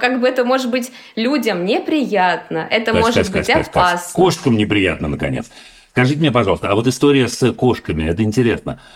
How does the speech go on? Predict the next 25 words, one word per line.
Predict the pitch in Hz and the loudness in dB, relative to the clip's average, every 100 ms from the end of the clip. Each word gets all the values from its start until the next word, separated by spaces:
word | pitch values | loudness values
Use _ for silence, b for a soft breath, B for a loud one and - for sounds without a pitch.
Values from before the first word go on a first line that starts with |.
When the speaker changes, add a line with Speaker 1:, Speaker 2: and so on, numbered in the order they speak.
| B | B
Speaker 2:
А | 85 | 0
она | 107 127 | 2 2
пришла | 123 113 127 | 2 2 2
домой | 123 131 | 4 2
и | 120 | 2
сразу | 117 110 | 0 0
вам | 107 98 | -2 -2
рассказала | - 117 123 180 127 | -4 -2 0 2 2
или | 90 92 | 2 0
нет? | 90 71 - | 0 -2 -2
Или | 85 85 | 0 0
тоже | 82 73 | -2 0
была | 71 69 | 0 0
длинная? | 76 | 2
Speaker 1:
Да, | - 190 180 - | 2 2 0 -2
это | 214 220 311 | -4 -2 -2
рассказала, | 392 - 330 247 208 190 202 | -2 -2 -2 0 0 0 0
да, | 196 180 | 0 0
это | 175 196 254 | 0 -2 -4
рассказала. | 240 - 196 185 170 | -4 -6 -4 -4 0
Speaker 2:
У | 123 | 2
меня | 143 170 | 4 4
к | |
вам | 156 131 | 4 2
вопрос | 107 92 73 | 0 -4 -6